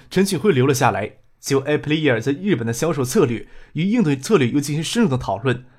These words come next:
更主要的是考虑日系电子厂商的反应对策。日本视听消费电子市场不是一潭平静的秋水，日系厂商在本土斗得不亦乐乎，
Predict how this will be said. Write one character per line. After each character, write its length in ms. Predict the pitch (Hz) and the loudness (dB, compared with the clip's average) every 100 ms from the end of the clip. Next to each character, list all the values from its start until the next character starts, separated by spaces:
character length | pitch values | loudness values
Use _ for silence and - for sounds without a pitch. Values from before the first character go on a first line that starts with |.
| _ - | _ 0
更 200 | 170 127 | 2 2
主 120 | 120 | 2
要 60 | |
的 60 | 120 | 2
是 140 | 135 | 0
考 220 | 127 113 113 | -2 -4 -4
虑 100 | 120 | -2
日 160 | 180 | -2
系 100 | 139 | -2
电 220 | 135 160 | 0 0
子 100 | 131 | -2
厂 220 | 151 113 110 | -4 -4 -2
商 100 | 123 | -2
的 80 | |
反 240 | 117 123 117 | -2 -2 -4
应 80 | 131 | -2
对 140 | 175 | -2
策。 240 | 123 104 - _ _ _ _ _ _ _ _ | -4 -10 -12 _ _ _ _ _ _ _ _
日 120 | 165 | 4
本 180 | 156 156 | 6 6
视 160 | - 160 | 4 2
听 140 | 170 | 2
消 180 | - 170 | 4 4
费 140 | 160 127 | 4 2
电 180 | 151 | 0
子 140 | 127 123 | -2 -2
市 140 | 135 | -2
场 320 | 127 113 - - | 0 -2 -4 0
不 140 | 175 | 0
是 100 | 214 | 2
一 60 | 170 | 0
潭 220 | 143 143 | 0 -2
平 220 | - 151 | -2 -2
静 120 | 196 147 | 0 0
的 60 | |
秋 240 | - 190 202 | 0 0 0
水， 300 | 117 - _ _ _ _ | -2 -8 _ _ _ _
日 160 | 233 | 2
系 100 | 240 | 2
厂 220 | 220 143 139 | 2 2 2
商 160 | 180 | 0
在 180 | 156 180 | 2 2
本 220 | 131 160 | 4 0
土 180 | 196 117 | 0 -4
斗 200 | - 185 | 2 2
得 80 | 131 | 2
不 180 | 127 165 | 2 2
亦 80 | |
乐 180 | 226 143 | 4 2
乎， 320 | - 110 - | 0 -8 -12